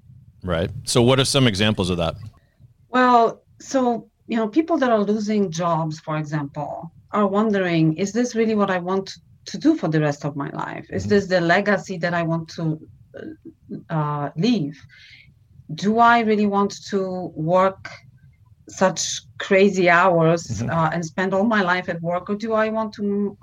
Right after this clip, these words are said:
Speaker 2: have more of a work-life balance?"
Speaker 1: Mm-hmm.
Speaker 2: Uh, so people are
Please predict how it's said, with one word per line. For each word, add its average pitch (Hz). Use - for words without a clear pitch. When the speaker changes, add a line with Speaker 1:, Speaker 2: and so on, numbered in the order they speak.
Speaker 2:
have 208
more 208
of 202
a 196
work-life 202
balance?" 208
Speaker 1:
Mm-hmm. 107
Speaker 2:
Uh, 160
so 196
people 208
are 190